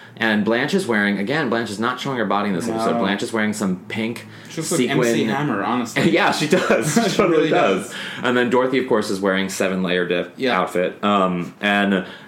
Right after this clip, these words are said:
Speaker 1: so you can't tell from the sculpture looking
Speaker 2: No.
Speaker 1: at them which one is, it is, 'cause the woman has a big bust, but she also has, like, big hair and, like,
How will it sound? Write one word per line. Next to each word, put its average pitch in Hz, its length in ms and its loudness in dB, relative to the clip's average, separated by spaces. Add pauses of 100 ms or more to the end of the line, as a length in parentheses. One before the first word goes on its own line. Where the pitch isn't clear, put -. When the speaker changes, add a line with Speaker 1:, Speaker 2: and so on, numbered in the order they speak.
(160)
Speaker 1:
so - 140 0
you 156 80 2
can't 233 240 2
tell 135 560 0 (320)
from 156 160 0
the 131 60 0
sculpture 131 500 2
looking 120 220 0
Speaker 2:
No. 113 80 2
Speaker 1:
at 110 80 0
them 143 320 2
which 123 180 0
one 123 160 0
is, 98 320 -2
it 101 160 0
is, 98 320 0 (320)
'cause 113 240 -4
the 123 80 2
woman 127 240 0
has 117 160 2
a 107 60 2
big 92 340 -2
bust, 156 360 0
but 98 80 -4
she 101 120 -2
also 90 220 -4
has, 85 160 -6
like, 80 200 -4 (520)
big 87 200 -4
hair 147 460 2
and, 92 300 -2
like, 80 320 -10